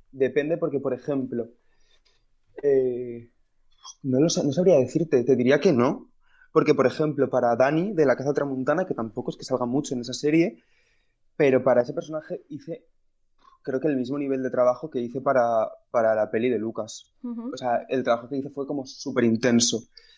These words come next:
Speaker 1: Creo que también depende de la, m-, más que del tiempo que aparezca el personaje en pantalla y las escenas a preparar,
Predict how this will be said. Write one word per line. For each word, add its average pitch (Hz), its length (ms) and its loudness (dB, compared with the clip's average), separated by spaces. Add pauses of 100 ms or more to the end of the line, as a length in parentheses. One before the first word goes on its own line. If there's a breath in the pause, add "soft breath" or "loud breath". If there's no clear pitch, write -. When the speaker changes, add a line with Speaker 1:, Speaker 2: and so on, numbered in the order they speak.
(600 loud breath)
Speaker 1:
Creo 147 180 4
que 160 80 4
también 160 220 4
depende 151 360 -2
de 160 140 0
la, 131 260 0
m-, 131 240 -8
más 135 300 -4
que 170 140 -4
del 131 480 0
tiempo 131 280 -2
que 127 80 0
aparezca 120 300 -2
el 123 80 -6
personaje 117 880 -8
en 120 140 -6
pantalla 113 480 0
y 110 80 0
las 110 140 -8
escenas 120 280 -8
a 120 60 -6
preparar, 113 460 0